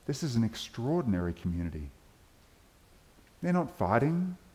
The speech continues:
and arguing, but together, focused in one direction.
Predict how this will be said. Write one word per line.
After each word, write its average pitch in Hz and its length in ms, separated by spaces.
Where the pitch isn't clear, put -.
and 107 140
arguing, 120 680
but 160 120
together, 131 680
focused 160 460
in 120 180
one 147 200
direction. 135 600